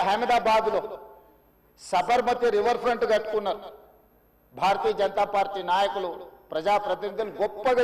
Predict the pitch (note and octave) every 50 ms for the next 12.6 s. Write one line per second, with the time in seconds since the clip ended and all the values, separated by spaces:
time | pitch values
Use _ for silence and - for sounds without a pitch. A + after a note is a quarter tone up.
0 | - A#3 - A#3 A#3 A3 G#3 - G3 F#3+ D#3+ - D3 B2 - - C3 - - -
1 | _ _ _ _ _ _ _ _ _ _ _ _ _ _ _ _ _ _ _ _
2 | _ C#3 D#3 G3+ A3+ A#3 A3+ A3+ A3+ G#3+ G#3+ A3+ A#3+ A3+ A3+ A3+ G#3+ A3 A3 A3
3 | G#3+ A3 G#3 G#3+ G#3 - G#3+ A3+ G#3 G#3+ G#3+ G#3 G#3 A3 A#3+ A#3+ - - - -
4 | - - - - E3+ D#3+ G#3+ A3+ A#3 A#3 A3+ A#3 A#3 A3+ A3+ A3+ G#3+ A3 A3+ A3
5 | - - - - - - - - E3+ E3+ F3 A3 A3+ A3+ A3 A#3 A#3 A#3 A#3 G#3
6 | G#3 G#3 A3 A3 G#3+ - A3+ A3 A3 A3+ F#3+ E3+ - E3+ A3 C4 - B3 A#3+ A#3
7 | A3+ G#3+ G3 G3 F#3 - G3+ F#3+ E3+ E3 C#3 - E3+ D3+ - - - _ _ _
8 | _ _ _ _ _ _ _ _ C#3 D#3+ F3 G#3+ A#3 - A#3+ A#3 A3+ - - -
9 | B3 B3 G#3+ F#3 F#3 - D#3 E3 F3 F#3+ G#3+ A3+ A3+ B3 B3 B3+ B3 A#3+ - A#3
10 | A3+ A3+ A3 A3 G#3 - - F3+ F3+ G3 A3+ A#3+ A#3+ B3+ B3+ B3+ A#3 A3+ G#3+ A3
11 | A3+ A3+ G3+ - - G#3+ G3+ G3+ F#3+ - A3+ G#3+ - F3 F3 F#3 G3 G#3+ G#3+ G#3+
12 | G#3 G#3 G3+ F#3 F#3 F3 - F#3 F3+ - -